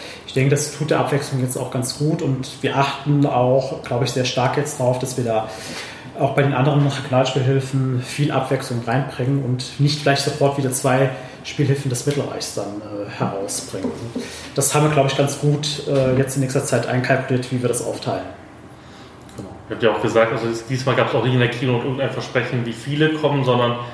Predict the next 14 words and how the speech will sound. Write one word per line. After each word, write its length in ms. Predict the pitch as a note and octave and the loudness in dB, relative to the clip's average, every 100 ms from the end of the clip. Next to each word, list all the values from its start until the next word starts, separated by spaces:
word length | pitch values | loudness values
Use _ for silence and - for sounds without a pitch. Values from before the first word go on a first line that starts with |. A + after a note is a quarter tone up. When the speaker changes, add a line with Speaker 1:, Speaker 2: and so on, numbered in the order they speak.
| - - C3+ | -14 -8 -4
Speaker 2:
einfach 200 | A#2 - | -2 0
gesagt, 320 | A2 A#2 A#2 | 2 2 2
das 100 | A#2 | -2
fand 140 | A#2 | -2
ich 120 | A#2 | -2
gut, 160 | C3 B2+ - - - - - - - | -6 -8 -12 -18 -20 -20 -20 -20 -4
es 160 | A#2+ - | -4 2
kommen 280 | C3 B2 A#2 | 2 2 2
die 120 | D3+ | 2
jetzt 360 | F3+ F3+ - C#3 | 2 0 -6 -4
in 60 | |
der 80 | C3 | 0
nächsten 360 | A#2+ - - A#2 | 0 -2 -4 -4
Zeit 420 | - A2+ C3 | 0 2 2